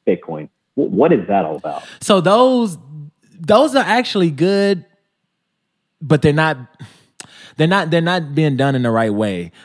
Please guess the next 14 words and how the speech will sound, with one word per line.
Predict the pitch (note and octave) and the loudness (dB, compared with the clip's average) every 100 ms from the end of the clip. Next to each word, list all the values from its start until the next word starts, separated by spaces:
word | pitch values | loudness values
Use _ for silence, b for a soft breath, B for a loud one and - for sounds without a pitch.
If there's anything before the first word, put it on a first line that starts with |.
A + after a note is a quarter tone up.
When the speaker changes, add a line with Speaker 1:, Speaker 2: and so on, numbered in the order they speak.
| B | B
Speaker 2:
Uh, | C#3 C3+ | 2 2
because | C#3+ F3 D#3 D3+ B2+ - | 2 2 4 2 0 -4
I've | C#3 D#3+ D3+ | -4 -2 -4
experimented | D3 - D3 D3 C#3+ C#3 C#3+ | -4 -4 -2 -2 -2 -2 -2
with | B2+ B2 | -2 -2
some | C3+ C3 | -2 -2
of | |
those | B2+ A#2+ | 0 0
A | B2 | -2
T | B2+ A#2+ | -2 0
Ms | A#2+ A#2+ A2 | 0 -2 -4
here | B2+ A#2+ A2+ | -2 0 0
around | A2+ A2+ A2 | 0 -2 -2
Houston, | B2 A#2 A#2+ A#2 | -4 -4 -6 -6